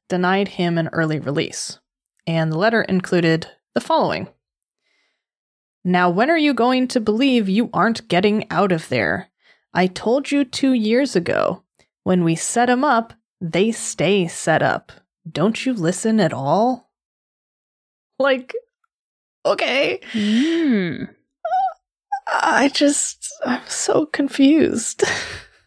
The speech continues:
Speaker 2: Yeah, that's like, also, that's plural, "we set
Speaker 1: Yes,
Speaker 2: 'em up."
Speaker 1: we. Yeah. And also, like, who else have you set up? And also,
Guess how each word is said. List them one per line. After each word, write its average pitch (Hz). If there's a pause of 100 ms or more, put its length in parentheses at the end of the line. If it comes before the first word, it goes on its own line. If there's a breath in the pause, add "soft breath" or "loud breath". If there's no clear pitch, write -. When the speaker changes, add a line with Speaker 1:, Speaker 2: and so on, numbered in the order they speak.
(1200)
Speaker 2:
Yeah, 254
that's -
like, 202 (600 loud breath)
also, 277 (500)
that's - (140)
plural, 190
"we 196
set -
Speaker 1:
Yes, 208
Speaker 2:
'em 180
up." 160
Speaker 1:
we. 202 (340)
Yeah. 180 (1500)
And 190
also, 196
like, 185
who 196
else 190
have 185
you 185
set 185
up? 196
And 208
also, 226